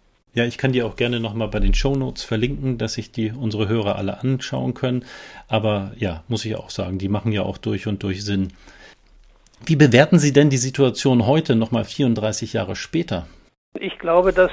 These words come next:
Speaker 2: es nach wie vor die Richtschnur ist, äh, für, für alle. Und wir achten ja auch sehr darauf, dass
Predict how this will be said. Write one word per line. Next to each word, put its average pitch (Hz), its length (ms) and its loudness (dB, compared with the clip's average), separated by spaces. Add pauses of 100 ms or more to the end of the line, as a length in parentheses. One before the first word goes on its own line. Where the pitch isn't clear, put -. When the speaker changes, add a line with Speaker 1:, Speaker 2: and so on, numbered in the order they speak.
Speaker 2:
es 165 160 -6
nach 185 320 2
wie 202 140 -4
vor 180 240 2
die 170 120 -4
Richtschnur 180 640 2
ist, - 460 -6
äh, 165 220 -4 (120)
für, 170 300 6 (600)
für 160 280 4
alle. 185 380 4 (240)
Und 175 340 -2 (180)
wir 165 540 0
achten - 400 -2
ja 170 180 4
auch 156 200 -6
sehr 180 200 6
darauf, 170 420 4 (520)
dass 147 160 -2